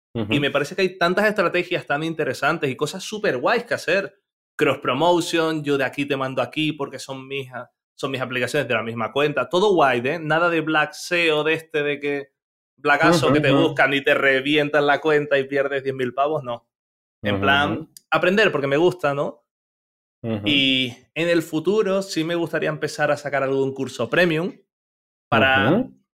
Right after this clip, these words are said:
Speaker 2: no para lucrarme así como quien dice, sino para que me sea un poco rentable todo esto, ¿no? Porque en plan, si gasto diez, quince horas a la semana con todo esto,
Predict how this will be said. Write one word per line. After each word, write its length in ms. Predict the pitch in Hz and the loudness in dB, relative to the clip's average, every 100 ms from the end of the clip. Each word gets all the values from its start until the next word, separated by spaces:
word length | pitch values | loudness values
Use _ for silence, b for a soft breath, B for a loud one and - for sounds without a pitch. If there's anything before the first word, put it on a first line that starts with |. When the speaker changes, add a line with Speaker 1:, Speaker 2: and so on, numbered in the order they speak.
| _ | _
Speaker 2:
no 200 | 147 170 | -4 -2
para 440 | 233 240 226 226 214 | 0 0 2 0 0
lucrarme 760 | 202 180 180 175 185 185 170 | 2 2 2 2 4 4 2
así 260 | 156 - 160 | 0 0 -2
como 160 | 156 | -2
quien 140 | 147 151 | 0 0
dice, 200 | 160 190 | -2 -2
sino 280 | 196 180 | 0 0
para 440 | 175 156 151 - _ _ _ _ _ _ _ _ _ _ | 2 2 0 -4 _ _ _ _ _ _ _ _ _ _
que 200 | - 135 | 0 2
me 100 | 139 | 2
sea 120 | 135 190 | 0 0
un 80 | |
poco 200 | 190 220 | 2 4
rentable 540 | 226 185 151 180 160 131 | 4 2 2 2 4 2
todo 180 | 139 147 | 2 2
esto, 220 | 135 135 | 0 -2
¿no? 140 | 175 | -2
Porque 200 | 185 139 | -2 -4
en 80 | 135 | -4
plan, 500 | 147 151 170 180 175 160 | 0 0 0 -4 -10 -10
si 180 | - | -6
gasto 720 | 139 147 143 160 156 151 - _ _ _ _ _ _ | 0 -2 -2 -2 0 -2 -6 _ _ _ _ _ _
diez, 300 | _ 147 156 | _ 0 0
quince 320 | 156 151 151 160 | 0 -2 0 0
horas 200 | 160 156 | 0 0
a 40 | |
la 80 | 151 | -2
semana 420 | 156 147 147 147 | -2 -4 -2 -2
con 320 | 147 143 139 | -2 -2 -4
todo 220 | 147 147 | -2 0
esto, 460 | 165 170 - 175 - | 0 0 -6 -8 -10